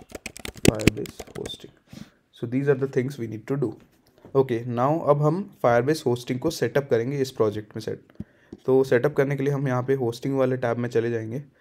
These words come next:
and then आप यहाँ पे होस्टिंग के लिए देख सकते हो कि deploy, अ, mobile and web apps in seconds। So हम यहाँ पे get started कर देंगे, and we need to install this in the N P M C L I। So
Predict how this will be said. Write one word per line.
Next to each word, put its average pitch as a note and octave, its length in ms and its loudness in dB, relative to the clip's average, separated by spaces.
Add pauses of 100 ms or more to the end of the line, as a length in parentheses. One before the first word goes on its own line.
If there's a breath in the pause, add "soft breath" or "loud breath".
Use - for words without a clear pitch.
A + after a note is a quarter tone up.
(280 soft breath)
and A#2 160 -6
then B2 120 0
आप A#2 200 0
यहाँ B2 220 -6
पे C3 140 2
होस्टिंग B2 440 -2
के B2+ 80 0
लिए B2+ 100 0
देख A2+ 140 -2
सकते - 260 -6
हो B2 180 -2
कि C3 160 -4
deploy, A2+ 420 0 (400 loud breath)
अ, G#2+ 140 0
mobile A2+ 340 2
and A2+ 140 -4
web A2 160 0
apps - 600 -4
in G#2+ 300 -6
seconds। A#2 520 -8
So A2 240 -4
हम A2 180 -8
यहाँ A2+ 180 -8
पे G#2+ 300 -6
get - 140 -10
started A2+ 300 -6
कर A#2+ 140 0
देंगे, A#2+ 320 -4 (480 loud breath)
and G#2 220 -4
we G#2+ 60 -2
need A2+ 260 -2
to A#2 60 2
install A#2+ 520 4
this B2+ 200 -2
in A#2+ 60 -4
the A#2 300 -4
N A2 100 -10
P A#2 160 -4
M B2 100 -10
C A#2 200 2
L B2 120 -4
I। C3 100 -8
So C#3 180 2